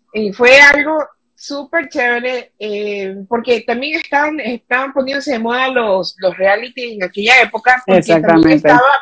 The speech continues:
Speaker 1: Big Brother.
Speaker 2: Gran
Speaker 1: Eh,
Speaker 2: Hermano, versión Ecuador,
Speaker 1: Gran
Speaker 2: ¿no?
Speaker 1: Hermano, que en esa época salió, bueno, ese fue el único Gran Hermano que yo vi,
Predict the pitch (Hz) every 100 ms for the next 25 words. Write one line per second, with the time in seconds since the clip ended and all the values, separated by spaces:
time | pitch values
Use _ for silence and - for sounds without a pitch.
0 | - 202 214 - 226 277 330 226 190 180
1 | - _ _ _ _ - 254 208 233 226
2 | 262 277 180 170 147 160 160 208 214 190
3 | 214 190 220 170 240 339 349 294 285 311
4 | 269 269 226 214 220 - 220 247 294 339
5 | 320 339 302 302 285 226 226 226 190 175
6 | 160 262 339 330 330 311 277 330 403 330
7 | 254 262 285 285 285 311 294 285 285 294
8 | 285 320